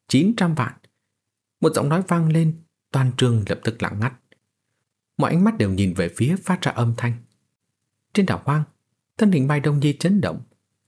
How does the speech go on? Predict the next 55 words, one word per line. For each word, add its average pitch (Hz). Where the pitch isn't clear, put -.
nàng 151
vội 107
lấy 170
tay 131
che 170
miệng, 107
ánh 165
mắt 214
ngập 104
tràn 101
kinh 180
ngạc 92
và 87
vui 110
mừng. 87
Ánh 107
sáng 123
long 107
lanh 104
trong 139
mắt 202
chớp 175
động 110
liên 90
tục. -
Nữ 208
tử 123
Mai 160
ra 160
bên 160
cạnh 92
nhận 95
ra 95
sự -
lạ, -
lộ 117
vẻ 98
nghi 98
hoặc. 82
Trong 190
mắt 233
Cửu 98
Di 135
cũng 135
lóe 165
lên 117
ánh 147
sáng 160
rồi 82
nhanh 98
chóng 180
bình 92
tĩnh 113
trở 87
lại. 90